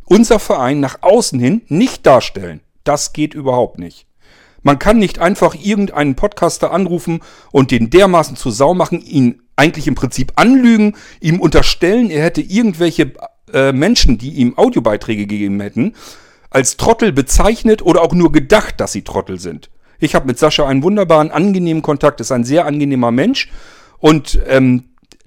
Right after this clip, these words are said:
ich würde noch nicht mal ansatzweise, auch nur leicht in die Richtung kommen, zu denken, dass dieser Mensch ein Trottel wäre. Und das habe ich auch nirgendwo gesagt, auch nicht so argumentiert oder irgendwie formuliert, dass man das da raushören kann.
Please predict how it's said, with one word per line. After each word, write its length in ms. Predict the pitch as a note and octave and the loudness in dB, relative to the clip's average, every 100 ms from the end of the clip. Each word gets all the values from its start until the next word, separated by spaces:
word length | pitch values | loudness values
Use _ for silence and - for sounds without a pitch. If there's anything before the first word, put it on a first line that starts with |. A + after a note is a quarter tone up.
| - _ - | -20 _ -10
ich 320 | D3 - B2 | -10 -10 -2
würde 340 | E3 G3 F3 E3+ | 0 6 4 4
noch 160 | E3 | 0
nicht 180 | F3 - | 0 0
mal 120 | F3+ - | 0 2
ansatzweise, 920 | A#3 B3+ E3+ C3+ A#2 - A2+ G#2 C3 | 4 4 4 0 0 -2 -2 -2 -4
auch 140 | D3 | -2
nur 220 | F3+ E3+ E3 _ - | 2 2 0 _ -4
leicht 440 | C3 F3+ A#3 - - | 2 4 4 0 -4
in 100 | F3+ | -4
die 100 | F3 | -2
Richtung 320 | D#3 - C#3+ | -2 -2 -2
kommen, 280 | - C3 D#3 | 0 -2 -2
zu 180 | - | -6
denken, 500 | C3+ G#3 B3+ G#3 B2+ | 0 2 4 2 0
dass 160 | A2+ A#2+ | -2 -2
dieser 280 | - E3 D3+ | -6 -2 0
Mensch 260 | D3 D#3+ | 0 -2
ein 120 | C#3 B2+ | -4 -4
Trottel 360 | - - F2+ | -8 -8 -10
wäre. 320 | E2+ E2 D2+ _ _ _ _ - - | -12 -16 -20 _ _ _ _ -16 -4
Und 80 | A#2 | 0
das 140 | B2+ | 2
habe 200 | D#3+ E3+ | 2 2
ich 100 | C3+ | 0
auch 160 | D3 - | -4 -2
nirgendwo 600 | D#3 G3+ C4 A3 - E3 | 2 6 6 4 0 -2
gesagt, 640 | B2 G2+ G#2 D#3+ - - | -2 0 2 2 0 -4
auch 200 | D3+ - | -2 -2
nicht 240 | F3 - | -6 -6
so 380 | B2+ C3 F#3+ C4 - - _ | -4 2 4 2 -4 -20 _
argumentiert 640 | - D3+ E3 C#3 B2+ G#3+ A3+ | 0 2 2 0 0 -2 0
oder 240 | D3 D3 | 2 2
irgendwie 300 | G#3+ A#3 F3+ | 2 0 0
formuliert, 560 | E3+ - A3+ A3+ F3+ - | -6 2 2 2 0 0
dass 100 | - | -2
man 120 | E3+ | -4
das 180 | D#3 - | -4 -2
da 100 | D#3 | 0
raushören 640 | D3 E3 - - F#2+ D#2+ | 2 0 -2 -6 -6 -8
kann. 240 | - F2 | -10 -12